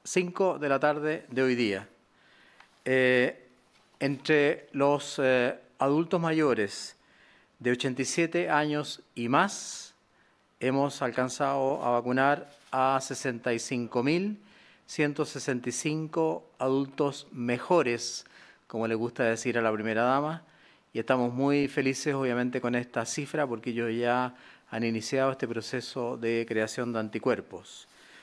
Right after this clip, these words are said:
Como lo hemos venido repitiendo, eh, <clears throat> son muchos más las mujeres que los hombres los vacunados. Las mujeres alcanzan al sesenta y cinco coma dos por ciento del universo vacunado y los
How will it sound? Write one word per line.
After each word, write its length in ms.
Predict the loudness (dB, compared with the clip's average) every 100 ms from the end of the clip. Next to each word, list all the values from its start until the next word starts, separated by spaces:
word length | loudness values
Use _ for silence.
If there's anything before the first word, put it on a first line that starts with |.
| -20 _
Como 260 | -2 2 4
lo 80 |
hemos 220 | 4 2 -2 -10 0
venido 280 | 2 4
repitiendo, 840 | 2 0 2 2 2 2 2 0 -6 0
eh, 540 | 2 4 4 2 -2 0
<clears throat> 640 | 2 2 -4 -20 -20 -20
son 400 | -12 2 4 4
muchos 800 | 0 0 0 2 2 0 -8 -20 -4
más 360 | 2 2 2
las 100 | -4
mujeres 760 | -4 -6 2 2 2 -2 -12 -14 -20 -20 _
que 100 | -2
los 220 | -2 2 0
hombres 280 | 2 2
los 120 | 0 -2
vacunados. 800 | 0 2 4 4 2 0 -6 -10
Las 140 | -10
mujeres 320 | -6 2 4
alcanzan 480 | 4 2 0 0 -2
al 100 | -2
sesenta 440 | -4 -4 -4 -2 -4
y 20 |
cinco 600 | 0 0 0 2 2 0 -14 -20 -20 _
coma 240 | 2 4
dos 160 | 4 2
por 160 | 0 0
ciento 420 | -2 0 2 2
del 80 | 2
universo 640 | 2 2 2 0 -2 0
vacunado 640 | 0 0 2 2 2 2 0
y 80 |
los 440 | 2 0 0 -6